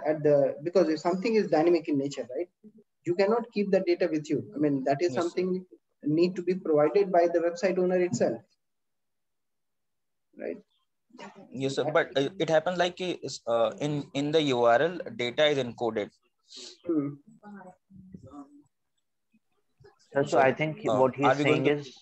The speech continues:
Speaker 3: uh, I think what he's saying is when we,
Speaker 2: Yeah.
Speaker 3: when we fire up a Google search, uh, uh, so with the U R L now, the, the query string gets appended.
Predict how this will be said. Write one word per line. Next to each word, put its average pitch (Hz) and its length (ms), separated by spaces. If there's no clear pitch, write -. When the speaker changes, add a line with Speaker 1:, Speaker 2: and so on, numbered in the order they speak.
Speaker 3:
uh, 120 120
I 117 100
think 151 200
what 135 180
he's 139 220
saying 135 240
is 147 160
when 135 160
we, 139 160
Speaker 2:
Yeah. 110 80
Speaker 3:
when 127 140
we 143 120
fire 120 360
up 131 160
a 135 80
Google 117 400
search, 123 380
uh, 110 440
uh, 107 260
so 135 100
with 120 180
the 147 100
U 120 160
R 110 140
L 131 140
now, 151 240
the, 143 180
the 120 160
query 123 260
string 135 300
gets 117 280
appended. 98 440